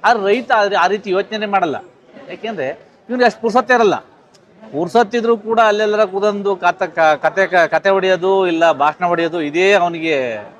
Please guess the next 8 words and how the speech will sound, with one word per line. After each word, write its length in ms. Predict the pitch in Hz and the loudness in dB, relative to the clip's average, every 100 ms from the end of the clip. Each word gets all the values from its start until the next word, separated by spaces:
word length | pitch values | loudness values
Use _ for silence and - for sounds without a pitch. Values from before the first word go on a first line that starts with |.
| - - | -20 -8
ಟೈಮ್ 180 | 160 170 | -4 -2
ಆಗೋಗ್ಬಿಡುತ್ತೆ. 840 | 151 135 120 113 - - - _ - 135 | -2 -2 -6 -10 -18 -20 -20 _ -20 -6
ಹಂಗಾಗಿ 340 | 160 156 117 _ _ _ _ 131 | -4 -4 -14 _ _ _ _ -4
ಯಾವತ್ತೂ 520 | 151 175 175 185 185 | -2 -4 -6 -4 -2
ಅವನು 300 | 160 160 160 | -2 -4 -8
ಮೌಲ್ಯವರ್ಧನೆ 560 | 151 160 160 156 143 | -6 -2 -2 -2 -6
ಮಾಡಿ 320 | 151 147 151 147 | -4 0 0 -2
ಮನೆಯಲ್ಲಿ 680 | 135 143 147 143 147 151 | -6 -4 -6 -4 -6 -8